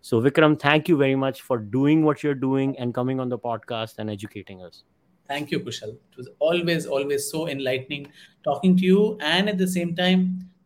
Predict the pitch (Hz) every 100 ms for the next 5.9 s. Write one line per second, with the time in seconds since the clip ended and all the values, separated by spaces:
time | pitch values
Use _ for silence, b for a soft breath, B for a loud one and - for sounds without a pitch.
0 | - 185 190 185 196 180 175 151 160 170
1 | 160 147 131 139 160 170 170 151 151 139
2 | 127 - - 135 - 139 - 123 131 120
3 | 143 - - 127 - 151 139 131 131 120
4 | 120 - _ B B B _ - - -
5 | - 165 156 135 123 135 131 131 131